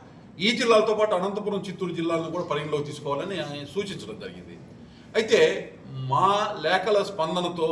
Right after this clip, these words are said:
వికసిత భారత్లో భాగస్వామ్యం చేయడానికి స్వర్ణాంధ్రప్రదేశ్ని ముఖ్యమంత్రి చంద్రబాబు నాయుడు గారు చొరవతోటి ప్రధానమంత్రి నరేంద్ర మోడీ గారికి చేసిన విన్నపం ఏదైతే ఉందో అది కార్యరూపు దాల్చి ఈ రోజున ప్రధానమంత్రి నరేంద్ర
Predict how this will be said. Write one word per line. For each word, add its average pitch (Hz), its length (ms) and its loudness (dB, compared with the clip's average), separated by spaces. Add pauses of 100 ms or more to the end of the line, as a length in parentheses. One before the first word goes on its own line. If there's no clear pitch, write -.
(140)
వికసిత 202 380 -4
భారత్లో 175 560 -2
భాగస్వామ్యం 165 840 -2
చేయడానికి 151 340 -8
స్వర్ణాంధ్రప్రదేశ్ని 147 920 -8 (420)
ముఖ్యమంత్రి 202 540 2
చంద్రబాబు 180 600 6
నాయుడు 151 260 4
గారు 139 420 0 (680)
చొరవతోటి 208 480 8
ప్రధానమంత్రి 185 600 0
నరేంద్ర 190 360 0
మోడీ 170 280 -2
గారికి 151 420 -4
చేసిన 147 220 -8
విన్నపం 160 460 -2
ఏదైతే 139 340 -6
ఉందో 131 300 -6
అది 127 560 -6
కార్యరూపు 165 520 -4
దాల్చి 123 560 -8
ఈ - 20 -14
రోజున 113 440 -8 (320)
ప్రధానమంత్రి 196 560 4
నరేంద్ర 185 340 0